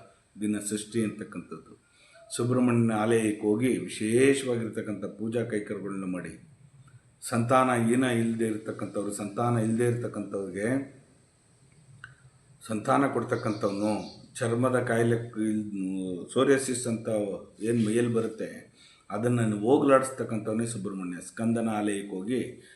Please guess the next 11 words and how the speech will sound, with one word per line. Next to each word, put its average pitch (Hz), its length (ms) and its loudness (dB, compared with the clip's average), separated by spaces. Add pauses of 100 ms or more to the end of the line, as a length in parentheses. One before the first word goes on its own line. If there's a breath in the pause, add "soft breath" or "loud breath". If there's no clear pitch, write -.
(140 loud breath)
ಅಲ್ಲಿ 101 160 -6
ವಿಶೇಷವಾಗಿರ್ತಕ್ಕಂಥ 113 1160 2
ಒಂದು 98 260 -6
ಸೇವೆಯನ್ನ 117 560 0
ಮಾಡಿ 98 500 -8 (140)
ದರ್ಶನ 101 260 -8
ಮಾಡ್ಕೊಂಡು 104 440 -4
ಬನ್ನಿ. 90 200 -8
ಖಂಡಿತವಾಗೂ 104 520 -6
ನಿಮ್ಗೆಲ್ಲರಿಗೂ 95 580 -6
ಒಳ್ಳೇದಾಗ್ಲಿ, 95 520 -8